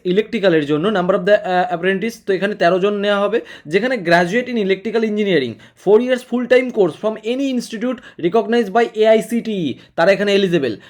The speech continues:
Technicians apprenti-, apprentice electrical, যেখানে চুয়ান্নটা ভ্যাকেন্সি আছে। Diploma in electrical engineering or technology, three years full time course from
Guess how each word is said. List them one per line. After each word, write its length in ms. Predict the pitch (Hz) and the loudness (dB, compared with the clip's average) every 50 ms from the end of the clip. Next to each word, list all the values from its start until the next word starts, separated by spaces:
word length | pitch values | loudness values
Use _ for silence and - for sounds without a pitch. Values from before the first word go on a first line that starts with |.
| _ _ - | _ _ 0
Technicians 520 | 214 214 220 262 269 - - 269 262 254 233 - - 202 | 0 2 2 2 -2 0 0 -2 -2 -2 -2 -4 -2 -2
apprenti-, 540 | 202 214 220 220 220 202 208 202 202 - 190 | 0 2 2 0 0 0 -2 -2 -2 -4 -6
apprentice 460 | 175 185 196 196 190 202 196 196 - - - - _ _ - 196 | -4 -2 -2 -2 0 0 0 0 -2 -4 -12 -20 _ _ -4 -2
electrical, 460 | 220 254 262 - - 220 - 151 127 117 - - - - | 0 0 0 -2 -2 -2 0 0 0 -2 -4 -12 -12 -8
যেখানে 220 | - 190 226 254 | -4 -2 0 -2
চুয়ান্নটা 520 | 247 - - 240 254 254 254 254 254 247 240 | -2 -2 -2 -2 0 0 0 0 0 0 2
ভ্যাকেন্সি 460 | 214 220 185 208 202 185 175 185 170 | 2 2 2 2 0 0 0 0 0
আছে। 240 | 147 131 139 120 107 - | 0 0 -2 -6 -8 -6
Diploma 380 | 139 175 185 190 233 240 240 240 | -8 -8 -4 0 0 0 2 0
in 120 | 247 240 | -2 -4
electrical 520 | 240 - 196 214 214 208 - 240 214 233 226 214 | -4 -4 -4 -4 -4 -6 -6 -2 0 2 2 2
engineering 380 | 214 220 220 220 220 226 233 208 - 208 | 0 0 0 0 0 -2 -2 -2 2 2
or 80 | 208 196 180 175 - | 4 4 2 0 -2
technology, 440 | 196 190 214 226 226 220 175 180 208 214 - - _ _ - | -4 -2 0 2 2 2 2 -2 -6 -8 -10 -16 _ _ -6
three 180 | 226 254 254 262 | -6 -4 -2 0
years 160 | 262 262 262 - - | 0 0 0 -2 -4
full 140 | 240 247 240 - 254 | -4 -2 2 4 4
time 180 | 240 240 233 - 220 | 4 4 4 2 2
course 200 | 208 185 151 - - | 2 2 2 0 -2
from 240 | 196 214 220 226 233 | 2 4 6 6 4